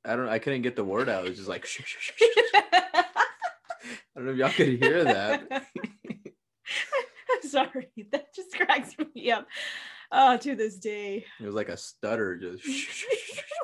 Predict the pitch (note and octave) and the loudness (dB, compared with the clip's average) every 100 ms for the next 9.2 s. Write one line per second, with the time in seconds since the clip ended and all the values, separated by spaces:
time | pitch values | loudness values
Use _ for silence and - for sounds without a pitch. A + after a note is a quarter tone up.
0 | F4 E4 - C#4 C4+ D4+ E4+ F#4 D4 B3+ | -8 -10 -4 -4 -4 0 4 4 4 -2
1 | B3 C4+ D#4 B3+ A#3+ A#3+ A3+ B3 - _ | 0 -2 -2 -8 -6 -6 -6 -10 -20 _
2 | _ - D#4+ B3+ C4+ C4 C4+ B3+ A#3+ A#3+ | _ -18 -6 0 4 6 4 2 -2 2
3 | A#3+ C4 G#2 G2+ G#2 G#2 A2 B2 G2 G2+ | 4 4 2 -2 -4 -2 2 4 4 2
4 | G2+ - - G#2+ D#4+ D#4 E4+ A4+ D4 E4 | 4 6 6 4 2 2 2 2 2 -2
5 | D4 C#4+ E4+ B4 - A#3 G3 G3+ - _ | -2 -4 -4 -6 -8 -10 -10 -12 -20 _
6 | - _ - C#4 D4+ D4+ D4+ E4 D4 C4+ | -20 _ 4 6 6 4 -2 0 2 2
7 | B3 B3 C4 C4 D4 C#4+ C4+ A#3+ A3 A3+ | 2 2 2 -2 -2 0 2 0 -4 -6
8 | B3+ A#3 A#3 B3 A#3 A3+ A#3 B3 - C4+ | -8 -6 -4 -4 -4 -8 -12 -14 -8 -4
9 | - | -2